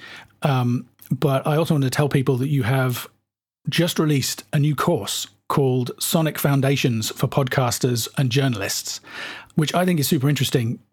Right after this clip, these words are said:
I mean, firstly, because it's a pod class, <laughs>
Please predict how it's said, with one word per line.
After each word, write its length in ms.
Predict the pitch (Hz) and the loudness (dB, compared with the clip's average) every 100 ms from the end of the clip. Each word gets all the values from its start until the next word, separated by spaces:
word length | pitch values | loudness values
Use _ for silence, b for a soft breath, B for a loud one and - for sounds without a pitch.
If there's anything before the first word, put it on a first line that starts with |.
| - | -2
I 60 | |
mean, 100 | 147 | 0
firstly, 380 | 131 202 208 185 | 0 0 2 0
because 280 | 147 147 131 | 0 0 0
it's 200 | 135 139 | 0 -2
a 40 | |
pod 380 | 135 - 135 120 | 0 0 0 0
class, 720 | - 147 110 117 - - - _ _ B B B | 0 0 0 -2 -2 -4 -8 _ _ B B B
<laughs> 120 | - | -4